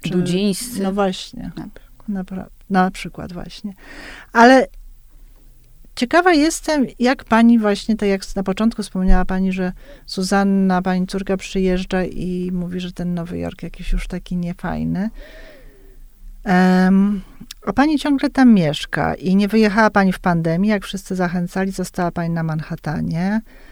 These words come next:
Speaker 1: E, potem już nikt nie chciał pani zaprosić, no bo już była pani skażona,
Speaker 2: Tak,
Speaker 1: e,
Speaker 2: zadżumiona,
Speaker 1: covid, za-
Speaker 2: zadżumiona.
Speaker 1: Tak, ale chciałam przytoczyć tu taki fragment piękny i wzruszający o,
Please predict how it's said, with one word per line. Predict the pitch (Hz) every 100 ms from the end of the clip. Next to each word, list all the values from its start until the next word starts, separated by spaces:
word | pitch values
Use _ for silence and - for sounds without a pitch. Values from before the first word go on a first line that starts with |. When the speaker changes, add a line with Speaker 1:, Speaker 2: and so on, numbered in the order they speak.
| - - -
Speaker 1:
E, | 160 156 156 156
potem | - 180 175
już | 170 -
nikt | 180 180
nie | 170
chciał | - 165
pani | 165 160
zaprosić, | 170 160 175 165 - 165 -
no | 170
bo | 160
już | 160 160
była | 160 165
pani | 165 165
skażona, | - - - 190 190 202 180 185 190 202 - 302 302
Speaker 2:
Tak, | 240
Speaker 1:
e, | 202 170 175
Speaker 2:
zadżumiona, | 175 196 202 220 233 240
Speaker 1:
covid, | 226 208
za- |
Speaker 2:
zadżumiona. | 214 196 214 208 208
Speaker 1:
Tak, | 190 180 208 254 - - - - -
ale | 220 247
chciałam | 233 294 349
przytoczyć | - 285 349 - 311
tu | 254
taki | 262 233 -
fragment | - 226 165 175 165 175 190
piękny | - 208 196 202
i | 185
wzruszający | 185 190 196 185 226 269 - 240
o, | 208 220